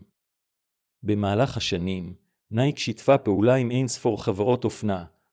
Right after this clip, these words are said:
אומנים וסלבריטאים כדי ליצור נעליים ייחודיות, שוב, במהדורה מוגבלת. שיתופי פעולה אלו כוללים לרוב צבעים מיוחדים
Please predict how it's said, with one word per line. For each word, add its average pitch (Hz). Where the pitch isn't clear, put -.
אומנים 113
וסלבריטאים 117
כדי 104
ליצור 113
נעליים 113
ייחודיות, 98
שוב, 104
במהדורה 110
מוגבלת. 101
שיתופי 131
פעולה 101
אלו 117
כוללים 107
לרוב 113
צבעים 113
מיוחדים 113